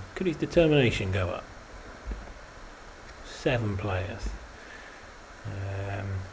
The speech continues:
let's see if he accelerates a little more. Six players. So you see what I mean? It just down and down and down. But then if you wanted to, say,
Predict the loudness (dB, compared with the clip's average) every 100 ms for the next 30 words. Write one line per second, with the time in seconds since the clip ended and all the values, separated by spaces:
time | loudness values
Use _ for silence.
0 | -14 -16 -16 -14 -14 -12 -12 -12 -14 -16
1 | -14 -14 -6 -4 -2 2 4 4 2 2
2 | 2 4 2 2 0 2 0 2 2 2
3 | -2 -6 -8 -12 -14 -14 -14 -14 -12 -14
4 | -12 -12 -12 -14 -10 -8 -8 -12 -14 -16
5 | -16 -16 -14 -14 -14 -16 -16 -16 -16 -16
6 | -14 -10 -4 -4 -4 0 2 2 -2 -8
7 | -2 0 2 0 2 8 10 10 8 6
8 | 4 0 -4 -8 -12 -12 -12 -12 -14 -12
9 | 2 4 6 6 6 4 2 4 4 6
10 | 4 0 -8 -12 -12 -14 -14 -12 -6 -4
11 | 2 4 6 4 0 -6 -2 0 2 2
12 | 0 -2 -2 0 2 4 4